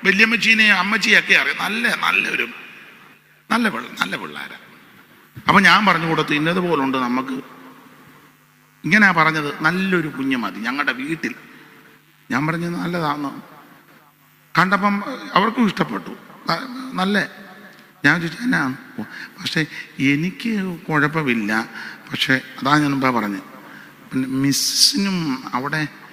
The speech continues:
അനിയത്തിക്കും ബ്രദറിനും അത്ര." ഞാൻ ചോദിച്ചു, "തൻ്റെ കൊച്ചു തന്നെയാന്നോ?" അത് ഞാൻ ചോദിച്ചു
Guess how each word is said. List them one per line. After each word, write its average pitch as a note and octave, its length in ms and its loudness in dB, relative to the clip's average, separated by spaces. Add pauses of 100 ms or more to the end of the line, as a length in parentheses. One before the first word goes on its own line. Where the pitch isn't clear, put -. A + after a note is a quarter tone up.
(400)
അനിയത്തിക്കും E3 1040 0
ബ്രദറിനും D3+ 640 0
അത്ര." C#3 240 0 (580)
ഞാൻ C#3 240 6
ചോദിച്ചു, D3 260 0 (200)
"തൻ്റെ E3 360 4
കൊച്ചു D#3+ 340 2
തന്നെയാന്നോ?" C#3+ 680 4 (1400)
അത് A#2+ 180 6
ഞാൻ F#3+ 240 6
ചോദിച്ചു B2+ 300 2